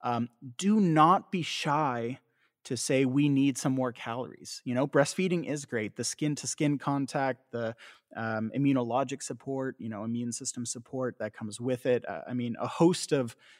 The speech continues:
benefits that we may not fully appreciate as well. Um,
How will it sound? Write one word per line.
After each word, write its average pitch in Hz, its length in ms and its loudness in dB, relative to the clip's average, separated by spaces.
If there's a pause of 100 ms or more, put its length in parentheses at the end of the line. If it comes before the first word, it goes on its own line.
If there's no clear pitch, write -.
(120)
benefits 135 460 2
that 123 160 2
we 131 140 0
may 139 200 4
not 135 280 2
fully 151 340 0
appreciate 123 840 -6
as 110 160 -14
well. 123 380 -2 (320)
Um, 117 420 -2